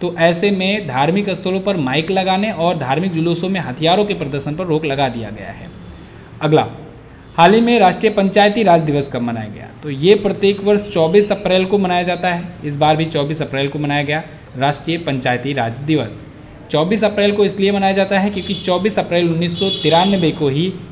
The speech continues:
ये अधिनियम लागू किया गया था। कौन सा अधिनियम? ति-, तिरानवेवां संविधान संशोधन अधिनियम, जिसके तहत भारतीय संविधान में दोस्तों ये जोड़ा गया, पंचायती राज व्यवस्था लाई गई।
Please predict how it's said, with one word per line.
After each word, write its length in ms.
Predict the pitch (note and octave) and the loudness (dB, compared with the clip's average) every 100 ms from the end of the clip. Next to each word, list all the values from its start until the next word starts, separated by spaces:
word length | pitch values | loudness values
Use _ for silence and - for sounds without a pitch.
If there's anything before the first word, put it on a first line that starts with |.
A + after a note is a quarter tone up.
| D#3+ | 0
ये 200 | G3+ G3+ | 6 6
अधिनियम 500 | C#3 C3 C3 D3 F#3 | 6 2 0 0 2
लागू 320 | D#3 D#3+ D#3 | 4 4 2
किया 200 | C3 A2+ | 0 -4
गया 140 | A2 | -6
था। 200 | G2+ - - | -10 -14 -6
कौन 200 | C#3+ D3 | -2 0
सा 120 | F3+ | 0
अधिनियम? 360 | E3 E3 F3+ G#3 - - - - - - | 0 -2 -2 -6 -10 -20 -20 -20 -10 2
ति-, 240 | A3 A3+ A3 - | 4 4 0 2
तिरानवेवां 480 | G#3+ A3 G#3 G3 | 4 6 4 4
संविधान 360 | G3+ F3+ D3 D#3 | 2 0 2 0
संशोधन 500 | E3 E3+ F3+ F3+ D3+ | 0 -2 0 2 2
अधिनियम, 420 | A#2+ A2+ G#2+ G#2 | 0 -2 -6 -8
जिसके 300 | C3 C#3 G3+ | -6 -2 0
तहत 460 | F#3+ C#3 C#3+ F3+ F#3 | 0 0 0 0 -2
भारतीय 720 | D3 A#2+ B2+ D3 D3 E3+ F#3 | -8 -4 0 0 0 -2 -2
संविधान 540 | F#3+ C#3 C3+ B2 D3 | -2 -4 -4 -4 -2
में 200 | D3+ B2+ | -2 -2
दोस्तों 500 | B2 B2+ - F#3 D3 | -4 -6 -6 -6 -6
ये 140 | C3 D3 | -4 -4
जोड़ा 300 | D3 E3+ C3 | 0 0 0
गया, 160 | A#2 G#2+ A2 | -2 -10 -10
पंचायती 440 | C3 B2+ C3 C#3 | -8 -6 -6 -4
राज 220 | C3+ B2+ C3 | -4 -2 -4
व्यवस्था 360 | B2+ B2 - | -6 -8 -6
लाई 200 | F#3 C#3+ | -2 -2
गई। 160 | A2 | -6